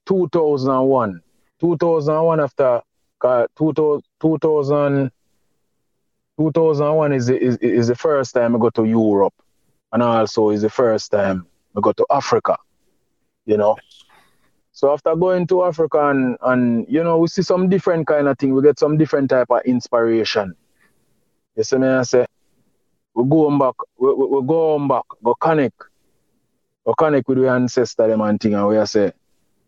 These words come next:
I mean, I say, I've got to do some different kind of music. I we go out there, you know, we see the type of music them to say, and, uh, uh, uh, Bugu Yaga,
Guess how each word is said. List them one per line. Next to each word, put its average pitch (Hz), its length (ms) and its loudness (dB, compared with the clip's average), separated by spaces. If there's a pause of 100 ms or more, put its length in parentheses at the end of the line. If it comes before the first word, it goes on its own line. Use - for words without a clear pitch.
(140)
I 107 60 -2
mean, 113 120 2
I 110 80 0
say, 101 260 0 (360)
I've 127 140 -2
got 131 160 4
to - 0 -
do 135 200 -2
some 127 240 2
different 117 380 0
kind 107 160 0
of 104 80 0
music. 98 240 -4
I 120 80 0
we 151 100 0
go 175 160 0
out 170 80 -4
there, 165 120 0
you 160 40 -2
know, 156 220 0
we 156 80 0
see - 140 -6
the 160 100 -2
type 160 240 0
of 156 120 2
music 147 400 0
them 127 240 0
to 120 240 2 (400)
say, 120 300 0 (420)
and, 127 120 2
uh, 147 120 2
uh, 120 440 2
uh, 135 80 -2
Bugu 165 340 0
Yaga, 143 360 -2